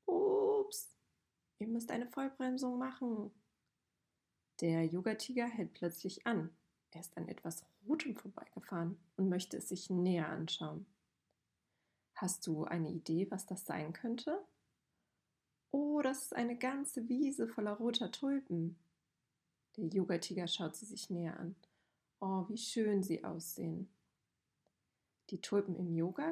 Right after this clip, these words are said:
gehen so. Stellt euch ganz aufrecht hin und nehmt eure Arme in Richtung Himmel. Ihr könnt die Arme jetzt ein bisschen weiter auseinandernehmen,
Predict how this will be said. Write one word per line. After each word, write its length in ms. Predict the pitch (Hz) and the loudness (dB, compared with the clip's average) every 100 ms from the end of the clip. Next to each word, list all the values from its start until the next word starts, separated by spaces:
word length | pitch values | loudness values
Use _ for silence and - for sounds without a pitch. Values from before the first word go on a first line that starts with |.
| 330 | -2
gehen 300 | 220 208 175 | -2 2 2
so. 260 | 160 165 - _ _ _ _ _ _ _ _ - | 2 -2 -4 _ _ _ _ _ _ _ _ -10
Stellt 420 | - 165 165 - | 0 2 2 -4
euch 280 | 190 185 - | -4 -6 -6
ganz 260 | 233 269 | -6 -4
aufrecht 480 | 202 190 - 185 - | -6 -6 -8 -8 -4
hin 180 | 247 330 | -2 0
und 100 | 247 | 2
nehmt 220 | 185 - | 2 2
eure 340 | - 180 175 - | -2 -2 -4 -4
Arme 320 | 180 214 185 | -2 2 2
in 80 | 170 | 2
Richtung 320 | 165 - 170 | 0 -2 -4
Himmel. 400 | 170 202 165 156 _ _ _ _ _ _ _ _ 180 | 2 2 2 0 _ _ _ _ _ _ _ _ -2
Ihr 280 | 170 165 165 | 2 2 0
könnt 280 | - 165 | 0 -2
die 100 | - | -2
Arme 240 | - 180 226 | -2 0 0
jetzt 240 | 262 - | -2 -2
ein 120 | 170 | 0
bisschen 260 | 165 165 160 | 0 0 -2
weiter 260 | 156 - - | -2 -6 -8
auseinandernehmen, 880 | - 160 160 180 220 240 285 320 | -4 -2 0 0 0 -2 0 -2